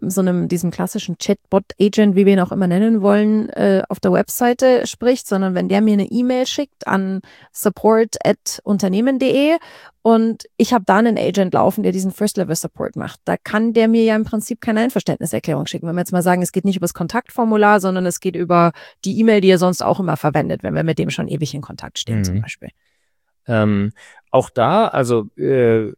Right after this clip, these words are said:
Speaker 2: ja, dann ist die Frage, ob ich das überhaupt brauche, ne, ob ich da eine Einwilligung brauche.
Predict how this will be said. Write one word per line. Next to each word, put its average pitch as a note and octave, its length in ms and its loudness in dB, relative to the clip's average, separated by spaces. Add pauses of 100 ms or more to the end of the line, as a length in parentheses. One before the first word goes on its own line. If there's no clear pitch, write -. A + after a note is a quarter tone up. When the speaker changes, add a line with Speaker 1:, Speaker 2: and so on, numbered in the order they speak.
(180)
Speaker 2:
ja, C3 320 0
dann C3 200 2
ist B2 120 -4
die C3+ 40 -10
Frage, A#2+ 280 2
ob A2 140 0
ich G#2+ 120 -6
das A2+ 160 -6
überhaupt A2+ 280 0
brauche, - 520 -2
ne, C#3+ 140 -6
ob D3+ 140 -6
ich A#2 80 -6
da A#2 140 -4
eine A#2 140 -2
Einwilligung A2 500 -4
brauche. B2+ 560 -6